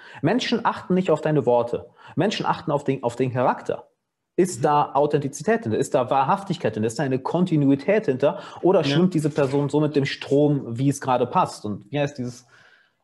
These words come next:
Speaker 1: äh, schöne Zitat, ich weiß leider nicht, von wem das ist, äh, "Gestern war ich klug und hab versucht, die Welt zu verändern. Heute bin ich weise und verändere mich selbst."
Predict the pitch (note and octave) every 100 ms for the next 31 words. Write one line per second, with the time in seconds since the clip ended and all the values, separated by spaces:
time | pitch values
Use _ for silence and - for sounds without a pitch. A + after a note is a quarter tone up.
0 | - A#2+ A#2+ A#2 C#3+ C#3 - A#2+ B2+ B2+
1 | - - B2 A#2 A#2 A#2 A2+ A#2+ G#2+ A2+
2 | C3+ - A2 A2 G#2+ D3 - D#3 C3 A#2
3 | A#2 - D3 A3+ A#3 C3+ D3 C3+ A#2+ -
4 | A2+ D3+ - C#3+ - D3+ D3 D3+ B2+ B2+
5 | A#2+ A2+ A2 - G#2+ A#2+ A#2 A2+ A2 -
6 | G#2 G#2 G2 G2 G2+ F#2 - -